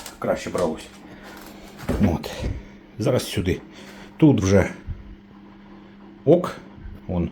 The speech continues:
отам, бачиш? Не дістає, бо ота дуже високо. І отут не дістає, бо теж дуже високо. Тому зараз будемо пробувати щось з тим робити. Ну і тут заливати. Поїхали. Диви,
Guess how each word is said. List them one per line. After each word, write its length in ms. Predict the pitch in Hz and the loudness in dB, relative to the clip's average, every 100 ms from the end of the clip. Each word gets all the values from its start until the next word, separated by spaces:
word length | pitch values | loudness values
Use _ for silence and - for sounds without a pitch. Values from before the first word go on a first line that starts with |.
| - | -6
отам, 280 | 85 85 82 | -4 -2 2
бачиш? 300 | 131 - - - - - - - - - - - | 2 0 -14 -20 -20 -20 -20 -20 -20 -20 -20 -6
Не 140 | 98 95 | 0 0
дістає, 500 | 92 - 104 90 87 | 0 2 4 4 4
бо 140 | 90 | 2
ота 200 | 90 95 | 2 2
дуже 300 | 90 92 92 | 2 -2 0
високо. 460 | 95 90 - - - | 0 -2 -4 -6 -2
І 120 | 120 | 0
отут 360 | 117 - 92 92 | 0 0 -6 -6
не 100 | 92 | -6
дістає, 440 | 92 - 95 92 | -6 -6 -4 -4
бо 120 | 95 | -4
теж 220 | 90 95 85 | -2 -2 -2
дуже 200 | 90 92 | -2 0
високо. 420 | 90 - - 82 - - - - - - - - - - | 0 -2 -6 -8 -8 -20 -20 -20 -20 -20 -20 -20 -20 -8
Тому 200 | - 95 | -2 0
зараз 240 | 95 98 87 | 2 2 2
будемо 260 | 95 92 | 2 2
пробувати 380 | 90 92 87 - | 2 2 2 0
щось 200 | - - | -4 -4
з 40 | |
тим 140 | - 90 | -2 0
робити. 400 | 107 220 220 175 - - - - - - - - | 4 6 6 2 -2 -12 -14 -16 -18 -18 -18 0
Ну 100 | 147 | 2
і 40 | |
тут 240 | 233 320 311 - - | 4 4 2 -4 -12
заливати. 460 | - 82 76 - - - - - - - - - - - - - | -8 -8 -8 -12 -16 -20 -20 -20 -20 -20 -20 -20 -20 -20 -20 -8
Поїхали. 460 | 98 - - - - - - - - - - - - - - - - - | -6 -4 -6 -6 -8 -18 -20 -20 -20 -20 -20 -20 -20 -18 -16 0 0 2
Диви, 340 | 120 131 120 | 4 6 8